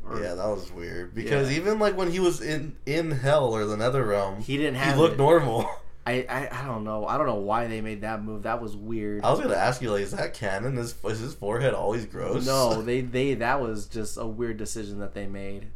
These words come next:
Speaker 1: It was nasty.
Speaker 2: They were probably trying to troll Ed Boon.
Speaker 1: Probably, but still, the movie was still good.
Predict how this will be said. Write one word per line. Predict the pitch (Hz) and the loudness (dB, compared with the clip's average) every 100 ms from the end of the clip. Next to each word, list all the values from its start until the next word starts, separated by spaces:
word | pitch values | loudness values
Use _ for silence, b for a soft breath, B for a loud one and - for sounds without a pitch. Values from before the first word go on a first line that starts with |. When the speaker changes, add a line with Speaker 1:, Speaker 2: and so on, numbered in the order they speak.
| - - - - | -6 -6 -6 -6
Speaker 1:
It | 113 | -6
was | 107 | -4
nasty. | 104 101 95 101 98 - - | -4 -6 -6 -8 -8 -10 -10
Speaker 2:
They | 113 | -8
were | |
probably | 123 113 101 | -4 -4 -4
trying | - 92 - | -4 -4 -6
to | 101 | -8
troll | - 92 92 90 | -6 -4 -4 -6
Ed | 92 | -8
Boon. | - 95 95 98 113 - - - - | -8 -8 -8 -8 -6 -6 -6 -8 -6
Speaker 1:
Probably, | 139 143 104 98 98 92 | -8 -6 -6 -6 -6 -6
but | 92 95 90 - - - - - - | -6 -8 -8 -10 -10 -10 -10 -10 -8
still, | - - 107 98 - | -6 -6 -6 -6 -8
the | |
movie | 113 107 101 | -8 -6 -4
was | 95 | -4
still | - - | -6 -6
good. | - | -8